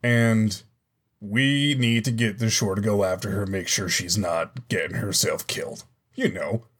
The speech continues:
'cause the water is cold and it's wet out here. So I was trying to make the situation seem less weird, if you can believe it, and I apologize for that. But, uh,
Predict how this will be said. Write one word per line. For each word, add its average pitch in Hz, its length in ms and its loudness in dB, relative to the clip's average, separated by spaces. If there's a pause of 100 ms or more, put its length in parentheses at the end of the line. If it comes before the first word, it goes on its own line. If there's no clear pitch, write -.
(160)
'cause 233 220 6
the 226 100 10
water 185 320 8
is 143 120 0
cold - 480 0 (120)
and 139 220 4
it's 117 100 0
wet 95 240 2
out 80 180 -2
here. - 260 -12 (580)
So 131 560 4 (380)
I 135 80 4
was 131 280 0 (280)
trying 190 500 6
to 131 280 4 (680)
make 117 280 0
the 113 100 0
situation 127 840 2
seem 117 520 2
less 98 540 -2
weird, 139 280 2
if 123 120 2
you 131 100 4
can 127 120 2
believe 135 380 2
it, 151 180 4
and 127 120 2
I 123 140 4
apologize 101 720 0
for - 140 -10
that. 95 320 -20
But, 104 200 -2
uh, 107 120 -2